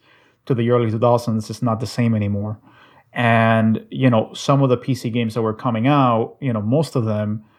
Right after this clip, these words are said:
were running on, on video cards that weren't, you know, there in Cuba. So they probably couldn't really run the stuff that was coming out. So,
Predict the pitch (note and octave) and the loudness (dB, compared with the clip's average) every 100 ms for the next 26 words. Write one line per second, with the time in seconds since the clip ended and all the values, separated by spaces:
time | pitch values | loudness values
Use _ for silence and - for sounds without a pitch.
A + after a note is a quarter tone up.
0 | _ _ _ - C#3 A#2+ A#2+ B2+ B2+ A#2+ | _ _ _ -8 -2 0 2 2 2 2
1 | A2 G#2+ G#2+ - A2+ A2 - _ - - | 0 0 -2 -2 -2 -4 -8 _ -16 -12
2 | C3+ B2 C3 B2 - B2 A2 G#2+ - A#2 | -2 2 4 2 2 4 4 0 -2 2
3 | G#2+ G#2 - - A#2+ A#2 A2+ A2 G#2+ - | 2 0 -6 -6 0 2 2 0 -2 -4
4 | - - - C3 A#2+ - - B2 A#2 A2 | -14 -20 -10 -6 -6 -8 -4 0 2 2
5 | G#2+ C3+ A#2 G#2 G2+ - A2 A2 G#2+ - | 2 2 2 0 -4 -4 0 0 -2 -2
6 | B2+ B2+ A#2 - A#2 G#2+ A2 A2 A2+ A2+ | 2 4 2 0 0 0 2 2 2 2
7 | G#2+ G#2 A#2+ A2+ - G#2 G2+ - A2+ G#2+ | 2 -2 -2 -2 -2 -4 -4 -6 -2 0
8 | A#2 A2 - - B2+ A#2 F#2 | 2 0 -2 -2 2 2 0